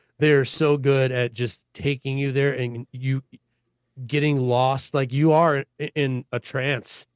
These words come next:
i-, in a way of speaking. And it is a,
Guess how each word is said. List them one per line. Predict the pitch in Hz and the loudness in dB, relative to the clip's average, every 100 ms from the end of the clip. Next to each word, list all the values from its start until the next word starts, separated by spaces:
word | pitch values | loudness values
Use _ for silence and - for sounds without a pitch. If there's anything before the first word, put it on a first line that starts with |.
| _ _ _ - | _ _ _ -2
i-, | |
in | 143 - 135 | -2 0 0
a | 123 | 0
way | 117 123 117 | 0 0 0
of | 110 | -4
speaking. | - 135 117 117 110 | -6 -8 -6 -8 -6
And | 123 123 120 110 - _ _ _ _ _ | -4 -2 -2 -4 -12 _ _ _ _ _
it | 151 143 | 0 2
is | 151 139 | 2 2
a, | 143 135 | 4 2